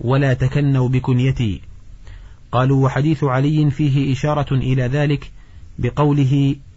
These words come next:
'إن ولد لي من بعدك ولد'، ولم يسأله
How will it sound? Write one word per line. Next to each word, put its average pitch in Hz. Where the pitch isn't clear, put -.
'إن 127
ولد 135
لي 131
من 127
بعدك 123
ولد'، 123
ولم 139
يسأله 135